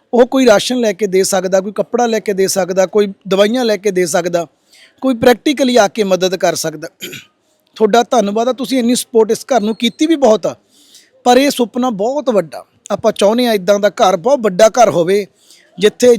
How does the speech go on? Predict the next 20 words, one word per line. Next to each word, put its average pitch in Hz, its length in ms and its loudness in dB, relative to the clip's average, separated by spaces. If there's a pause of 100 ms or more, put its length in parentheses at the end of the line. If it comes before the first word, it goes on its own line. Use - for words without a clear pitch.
ਜਿਹੜੇ 254 320 2
ਬੱਚੇ 226 300 0
ਨੂੰ 214 200 -2
ਜਿਹੜੀ 208 200 0
ਪ੍ਰੋਬਲਮ 208 480 2
ਆ, 170 100 -4 (440)
ਉਹ 233 60 -2
ਦੇਖੋ 214 260 2
ਮਾਰਨਾ 196 380 4
ਸ਼ੁਰੂ 208 240 0
ਕਰਤਾ 190 360 6
ਜੀ 190 80 0
ਉਸ 196 200 6
ਬੱਚੇ 196 300 0
ਨੇ 202 100 -2
ਆਪਣੇ 196 260 0
ਆਪ 190 200 0
ਨੂੰ। 240 140 -8 (1900)
ਕੈਂਡੀ 196 200 -10
ਪਰ - 160 -20